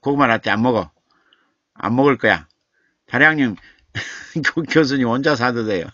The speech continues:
<laughs> 아라치님, 아라치님, 크크크. 꿈가미님, 주-, 주문만 하세요. 문호님들, 수상 못해도 제가 쏠게요. <laughs> 서울로 고고고.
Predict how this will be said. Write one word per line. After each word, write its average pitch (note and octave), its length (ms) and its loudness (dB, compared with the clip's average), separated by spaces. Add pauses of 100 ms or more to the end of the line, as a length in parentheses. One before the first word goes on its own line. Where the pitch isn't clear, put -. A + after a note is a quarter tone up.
(160)
<laughs> - 340 -16
아라치님, - 560 -6 (840)
아라치님, A2 580 -4
크크크. - 640 -8 (640)
꿈가미님, F#3 500 2
주-, E3+ 300 -4 (220)
주문만 G#3+ 520 4
하세요. D3+ 600 4 (300)
문호님들, B2 760 2
수상 E3 380 -2
못해도 C#3 380 4
제가 C3 260 0
쏠게요. A#2 680 2 (140)
<laughs> - 340 -10
서울로 D#3+ 460 0
고고고. A2 720 0